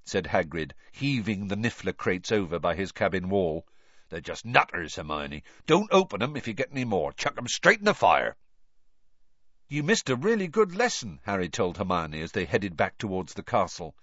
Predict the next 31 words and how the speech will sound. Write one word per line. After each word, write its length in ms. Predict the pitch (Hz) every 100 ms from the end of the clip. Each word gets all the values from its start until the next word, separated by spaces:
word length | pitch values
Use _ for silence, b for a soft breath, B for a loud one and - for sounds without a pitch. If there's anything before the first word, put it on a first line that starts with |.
| -
"They're 160 | 220 123
good 320 | - 269 175
Nifflers, 480 | 180 101 - 170 233
aren't 160 | 285
they, 120 | 143 101
Ron?" 360 | 95 80 73 - - - - - - - -
Ron, 360 | 101 143 190 90
however, 440 | 78 85 82 82 85 b b
was 180 | 110 -
frowning 600 | - 160 165 107 87 92
at 100 | -
the 80 |
chocolate 500 | 98 - 160 - 76
Hagrid 360 | - 107 82 73
had 160 | 92 90
given 240 | 131 85
him. 260 | 67 69 65 B B B
He 140 | 127
looked 280 | 165 - -
thoroughly 540 | - - 202 117 104
put 300 | - 175 160
out 180 | 156 -
about 320 | 78 78 76
something. 460 | - 73 - 73 69 - - - - - -
"What's 180 | - 240
the 80 | 254
matter?" 340 | 277 285 - -
said 220 | - 87
Harry. 320 | 87 78 71 - - _ 143
"Wrong 240 | 208 247
flavour?" 540 | - 277 254 - 78